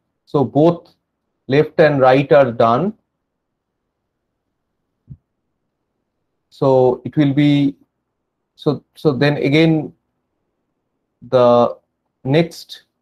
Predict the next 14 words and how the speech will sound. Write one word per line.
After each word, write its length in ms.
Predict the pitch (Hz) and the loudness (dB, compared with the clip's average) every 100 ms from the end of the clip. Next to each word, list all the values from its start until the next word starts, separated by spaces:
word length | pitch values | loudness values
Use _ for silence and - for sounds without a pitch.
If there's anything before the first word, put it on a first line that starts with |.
| _ _ _ _ _ _ _ _ _ _ _ _ | _ _ _ _ _ _ _ _ _ _ _ _
operation 540 | - 127 156 156 175 156 | -6 -2 0 2 0 0
will 180 | 151 147 | -2 0
be 180 | 165 | 2
again 260 | 139 151 156 | 2 0 0
another 440 | - 143 151 156 | 0 2 2 2
pop. 500 | 147 139 123 135 - _ _ _ _ _ _ _ | 0 2 2 2 -2 _ _ _ _ _ _ _
So 220 | _ 131 - - | _ -14 -14 -4
for 220 | 135 131 | -2 0
another 380 | 131 143 156 170 | 0 2 2 2
pop, 400 | 170 156 180 - | 2 2 2 -2
six 320 | - 170 - | -10 -10 -2
will 160 | 170 147 | -2 0
be 100 | 156 | -2
popped. 560 | - 131 156 175 _ | 2 4 2 0 _